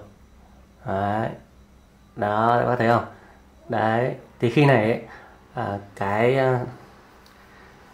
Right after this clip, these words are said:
cái, cái, cái, à, cam số ba nó mới có tác dụng nhá.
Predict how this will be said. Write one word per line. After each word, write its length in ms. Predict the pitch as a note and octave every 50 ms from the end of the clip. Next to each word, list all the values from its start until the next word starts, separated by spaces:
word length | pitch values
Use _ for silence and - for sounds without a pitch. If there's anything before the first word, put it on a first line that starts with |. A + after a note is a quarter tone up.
| -
cái, 100 | - A#2
cái, 200 | A2+ A#2 A2 A2+
cái, 360 | A2+ - A#2 A#2 A#2 A#2+ B2+
à, 180 | C3 C3 C3 B2+ B2+ B2+ B2+ B2 B2 B2 B2 -
cam 160 | C3 B2 A#2+
số 120 | B2 A#2+
ba 240 | B2 B2+ B2+ B2 A#2+
nó 180 | A#2+ A#2+ A#2 A#2
mới 220 | A#2+ B2 B2 C3
có 80 | C3+ D3
tác 100 | D3 D#3
dụng 280 | D3 C#3 D#3 - - C3+
nhá. 100 | C3+